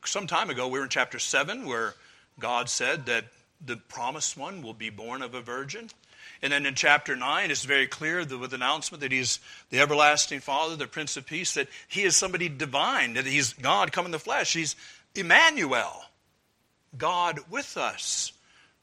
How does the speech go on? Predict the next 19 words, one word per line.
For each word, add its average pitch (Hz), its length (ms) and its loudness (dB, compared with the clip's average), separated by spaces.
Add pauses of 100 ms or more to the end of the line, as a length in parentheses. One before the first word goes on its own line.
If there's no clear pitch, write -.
(180)
These 247 240 -4
men 127 380 0 (100)
are 131 100 0
to 120 100 -8
be 151 100 -6
scholars. 147 580 -2
They, 127 160 4
they 160 200 -2
claim 269 340 0
to 147 60 -2
be 120 80 -2
scholars, 120 440 0
that 143 80 -10
they 165 140 2
know 202 200 -2
all 170 180 2
these 117 240 -2
things, 110 340 -4
and 123 140 -4